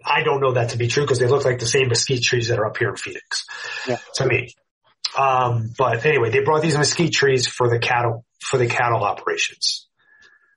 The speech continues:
Speaker 1: to, to create shade and for the cattle and, uh, windbreaks and, and blah, blah, blah. So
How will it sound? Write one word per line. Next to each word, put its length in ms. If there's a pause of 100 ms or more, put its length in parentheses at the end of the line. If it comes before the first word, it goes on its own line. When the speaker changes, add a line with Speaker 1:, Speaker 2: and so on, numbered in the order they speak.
(280)
Speaker 1:
to, 320
to 160 (100)
create 380
shade 680 (240)
and 460 (120)
for 120
the 80
cattle 640
and, 440 (260)
uh, 240
windbreaks 680
and, 300 (120)
and 180
blah, 200
blah, 140
blah. 180 (840)
So 480